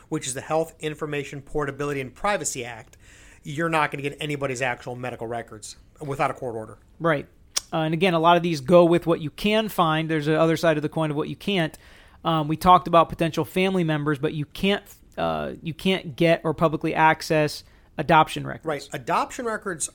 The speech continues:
Speaker 1: are s-, sealed. Uh, and in order to get adoption records, you have to go through a heck of a rigmarole to actually get a judge to release those. And a lot of people, and I, I think you, everybody knows about stories where somebody's been looking for their estranged,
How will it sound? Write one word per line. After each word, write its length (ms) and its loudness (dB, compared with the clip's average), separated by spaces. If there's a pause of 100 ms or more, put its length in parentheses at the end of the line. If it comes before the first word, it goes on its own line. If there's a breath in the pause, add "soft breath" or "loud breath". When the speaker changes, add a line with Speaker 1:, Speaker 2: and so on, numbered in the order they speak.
(140)
Speaker 1:
are 380 -2
s-, 260 -4 (100)
sealed. 420 -6 (220)
Uh, 300 -12
and 300 -6
in 120 -10
order 220 -2
to 180 -8
get 320 -4
adoption 480 -4
records, 400 -8
you 260 -14
have 200 -6
to 80 -14
go 180 -6
through 240 -10
a 80 -10
heck 200 -4
of 80 -4
a 60 -4
rigmarole 680 -4 (200)
to 120 -6
actually 340 -4
get 260 -8
a 120 -12
judge 520 -2
to 120 -14
release 340 -8
those. 200 -14 (320 loud breath)
And 100 -6
a 40 -4
lot 180 2
of 60 -4
people, 300 -2
and 280 -6
I, 160 -4
I 60 -8
think 220 -8
you, 120 -6
everybody 280 2
knows 260 2
about 200 -2
stories 400 0
where 100 -6
somebody's 280 -6
been 140 -10
looking 240 -8
for 100 -12
their 120 -8
estranged, 540 -8